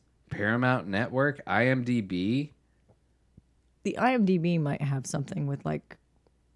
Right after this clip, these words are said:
Speaker 2: bio stuff.
Speaker 1: I just, I, show me a goddamn Wikipedia page. Hold on.
Speaker 2: Show me the Wikipedia.
Speaker 1: Yeah, that's what I want. Um, wiki. Oh.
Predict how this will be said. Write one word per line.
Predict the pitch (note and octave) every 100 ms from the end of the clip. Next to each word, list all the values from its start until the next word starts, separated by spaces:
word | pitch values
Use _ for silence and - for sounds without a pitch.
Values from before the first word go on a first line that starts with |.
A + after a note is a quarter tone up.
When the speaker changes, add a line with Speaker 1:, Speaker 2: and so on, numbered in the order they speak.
| _
Speaker 2:
bio | E3 C#3 C3+ C#3 C#3
stuff. | - - C3+ - -
Speaker 1:
I | B2 D3+
just, | D#3+ D3+ - -
I, | A#2+ E2+ -
show | - - C3+
me | D3+ C3+
a |
goddamn | A2 A2 C3 A#2 G#2+ F#2+
Wikipedia | G#2+ - - A#2 B2+ F#2 D#2
page. | D2 C2 - - -
Hold | G2+ G2
on. | D2
Speaker 2:
Show | C3+ E3
me | B3+ C#4+
the | D#4
Wikipedia. | C4+ C#4 C4 - C#4+ D4 A#3+ - - -
Speaker 1:
Yeah, | A2 A#2 D#2+ E2 - _ _ _ _ _ -
that's | G2+ - G2
what | F#2
I | E2+
want. | C#2+ A1 - _ _ _ -
Um, | G2+ G2+ F#2+ F#2 F2+ F#2 - _ -
wiki. | G#2 G2 - G1+ A1 - _ _ _ _ _ _ _ _ _ _ _ _ -
Oh. | -